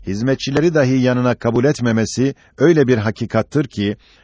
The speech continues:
bu kadar zahir ve gözle görünen bu hakikat karşısında başka bir söz söylemeye lüzum yoktur. Üstadımız Said Nursi'nin eskiden beri bir fıtri seciyesidir ki,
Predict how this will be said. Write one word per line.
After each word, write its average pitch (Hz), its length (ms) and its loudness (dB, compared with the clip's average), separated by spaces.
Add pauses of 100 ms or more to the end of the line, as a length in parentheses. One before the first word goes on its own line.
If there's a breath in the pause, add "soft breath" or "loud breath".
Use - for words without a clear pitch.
(120)
bu 180 120 -4
kadar 156 380 2
zahir 127 560 2
ve 117 100 2
gözle 143 400 0
görünen 120 480 0
bu 139 120 -2
hakikat 123 480 -4
karşısında 110 720 -2 (320 soft breath)
başka 127 440 -4
bir 135 80 -2
söz - 280 -6
söylemeye 113 520 0
lüzum 101 300 -4
yoktur. 101 480 -4 (420)
Üstadımız 151 640 0
Said 151 260 2
Nursi'nin 123 640 0
eskiden 139 520 -2
beri 127 200 0
bir 113 140 -2
fıtri 135 440 -4
seciyesidir 123 720 -2
ki, 104 260 -4